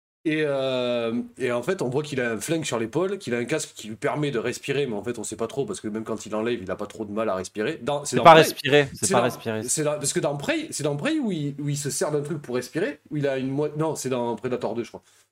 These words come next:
Speaker 1: Euh, il se sert de quelque chose pour respirer, ou dans le un, je sais plus, putain, merde, je sais plus. Il y en a, j'ai
Speaker 2: Non.
Speaker 1: vu, j'ai vu une image récemment d'un Predator qui utilise quelque chose pour, pour s'aider à respirer.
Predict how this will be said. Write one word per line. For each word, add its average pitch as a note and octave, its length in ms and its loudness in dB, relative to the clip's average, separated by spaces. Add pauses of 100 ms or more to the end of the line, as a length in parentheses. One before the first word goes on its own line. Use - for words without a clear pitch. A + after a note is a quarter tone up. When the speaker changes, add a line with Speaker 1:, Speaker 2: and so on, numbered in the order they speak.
(380)
Speaker 1:
Euh, - 20 -14 (720)
il G#2 100 -14
se A2+ 100 -14
sert C3 180 -6
de B2+ 80 -8
quelque B2+ 180 -8
chose D3 220 -4
pour A#2 160 -14
respirer, C#3 640 -4
ou B2+ 80 -8
dans B2 160 -2
le B2+ 160 -4
un, C3+ 140 0
je C#3 80 -10
sais G#2+ 80 -12
plus, - 160 -18
putain, G2 220 -10
merde, G2 240 -6
je - 120 -14
sais G2 140 -10
plus. C3 160 -10
Il C#3 60 -6
y A#2+ 60 0
en B2 60 0
a, C3 160 0
j'ai A#2+ 220 -4
Speaker 2:
Non. A#2+ 200 6
Speaker 1:
vu, C#3+ 140 -2
j'ai B2+ 140 -2
vu D#3 140 0
une F#3 80 2
image F3+ 260 0
récemment D#3+ 480 -2 (300)
d'un C3+ 100 0
Predator D#3+ 480 -2
qui C#3 160 -6
utilise D#3 280 -6
quelque D3+ 260 -4
chose F3 200 -4
pour, B2 380 -2
pour A2+ 180 -12
s'aider D#3 260 0
à C#3 60 0
respirer. B2 460 -4